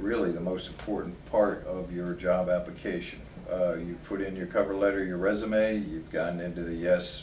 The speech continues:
stack, you might say, and the company is, uh, trying you out and you're trying the company out.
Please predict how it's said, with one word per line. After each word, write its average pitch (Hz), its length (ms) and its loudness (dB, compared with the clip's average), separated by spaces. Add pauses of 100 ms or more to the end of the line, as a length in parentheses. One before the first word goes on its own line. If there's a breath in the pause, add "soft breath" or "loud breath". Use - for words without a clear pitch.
(140)
stack, 92 480 0
you 95 60 -4
might 87 280 0
say, 95 400 2 (640 loud breath)
and 90 160 -2
the 87 80 -2
company 95 380 0
is, 92 380 -2
uh, 85 240 -2
trying 92 340 0
you 104 220 4
out 101 280 6
and 80 160 -6
you're 87 140 -2
trying 87 320 -4
the 85 80 -10
company 90 500 -4
out. 80 300 -2